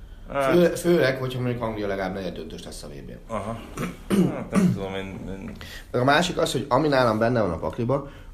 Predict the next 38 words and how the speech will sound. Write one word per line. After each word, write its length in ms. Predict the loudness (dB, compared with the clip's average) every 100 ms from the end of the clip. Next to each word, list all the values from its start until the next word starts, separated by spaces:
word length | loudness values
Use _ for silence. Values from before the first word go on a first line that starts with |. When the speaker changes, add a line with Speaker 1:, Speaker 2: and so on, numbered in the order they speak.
| -4
Speaker 1:
szerintem 320 | -2 0 -2
most 160 | -2 -2
a 60 |
V 180 | -2 0
B 60 | 2
előtt 260 | 0 0
ők 100 | -2
már 100 | 0
nem 160 | 0 0
vesznek 280 | -2 -6 -8
senkit. 480 | -8 -8 -10 -14 -16 -16 -18 -18 -10
Hanem 180 | -4 0
ha 60 | 2
lesz 220 | 0 0
a 60 |
V 160 | 0 2
B-n 200 | 2 0
egy, 160 | -2 -4 -4
egy 140 | -2
olyan 260 | 0 0 0
jellegű 800 | 0 0 0 -2 -4 -6 -8 -10 -16 -20 -20 -18 -16 -14
Speaker 2:
James 400 | -12 -12 -12 -12
Rodriguez. 600 | -12 -12 -14 -14 -14 -8
Speaker 1:
Pontosan. 680 | -2 0 0 -4 -8 -10 -12 -6
Szupersztár, 640 | -4 -2 -4 -4 -2 -2
mint 200 | -4 -6
amilyen 340 | -6 -6 -8 -10 -10
volt 400 | -4 -2 -2 -4
négy 200 | -4 -4
évvel 240 | -4 -6
ezelőtt 340 | -6 -8 -8 -6
James, 280 | -2 -2 -4 -10 -16 -18 -18 -20 -20 -18 -18 -16 -10
akkor 280 | -8 -6 -4
szerintem 360 | -2 -2 -2
ő 120 | -2
lehet 260 | -2 -4 -4
a, 280 | -4 -4 -6
a, 140 | -8